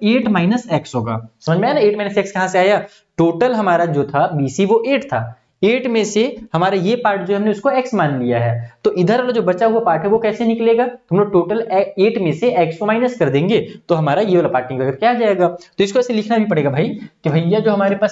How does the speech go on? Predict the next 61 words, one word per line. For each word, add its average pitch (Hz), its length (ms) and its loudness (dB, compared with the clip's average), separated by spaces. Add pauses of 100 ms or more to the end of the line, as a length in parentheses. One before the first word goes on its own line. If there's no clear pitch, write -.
सीएल 175 480 0
है, 160 240 -4 (440)
सीएल 180 760 0 (320)
वो 196 160 2
equal 220 380 0
है 208 160 0
सीएम 202 680 0
के, 220 140 0 (420)
दोनों 160 240 0
same 190 240 -2
tangent 196 340 0
वाले 196 220 2
हैं 214 200 -2 (220)
और 165 140 0
दोनों 208 240 2
का 247 80 0
जो 226 120 0
value 208 240 2
है 220 60 0
वो 208 120 -2
है 202 140 0
कितना, 190 380 -2 (120)
eight 185 200 0
minus 120 360 -4
में 214 120 0
एक्स। - 400 -6 (420)
अब 240 140 2
आ 233 80 -2
जाओ 254 120 -4
तीसरे 175 380 -2
वाले 120 180 2
के 117 100 -2
पास, 113 460 -6
तीसरा 160 260 0
कौन 196 200 -2
सा, 220 140 0 (180)
ए 202 140 4
से 208 140 -2
जो 170 100 2
बन 139 140 0
रहा 123 180 0
है, 117 60 -2
अभी 143 140 0
तक 175 120 0
हमने 185 160 -2
B 165 240 2
वाला 196 160 2
और 190 60 0
सी 190 140 -4
वाला 190 140 0
यूज़ 185 200 -2
कर 190 80 0
दिया, 196 120 2
अब - 140 -6
ए 202 120 2
से 208 120 -4
जो 190 100 -2
tangent 180 340 0
बन 147 140 0
रहे 151 140 2
हैं 285 220 -2